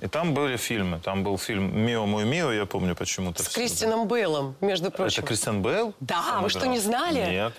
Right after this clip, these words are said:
Speaker 2: Это «Грамматиков» снял Кристиана Бейла маленького.
Speaker 1: Да ладно.
Speaker 2: Вот, представьте, я вам какую сейчас открыла. Теперь представьте, вспомните этого мальчика, и теперь представьте, что это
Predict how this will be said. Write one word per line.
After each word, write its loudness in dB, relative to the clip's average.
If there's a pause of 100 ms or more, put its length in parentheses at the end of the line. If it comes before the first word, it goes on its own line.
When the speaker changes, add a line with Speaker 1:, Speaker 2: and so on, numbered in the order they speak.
Speaker 2:
Это -4
«Грамматиков» 0
снял 0
Кристиана 0
Бейла 2
маленького. 0 (420)
Speaker 1:
Да -2
ладно. 0
Speaker 2:
Вот, -2
представьте, -2
я 2
вам 0
какую -2
сейчас -2
открыла. -4
Теперь -4
представьте, -4
вспомните 0
этого -2
мальчика, 0
и 0
теперь -6
представьте, -2
что -2
это -2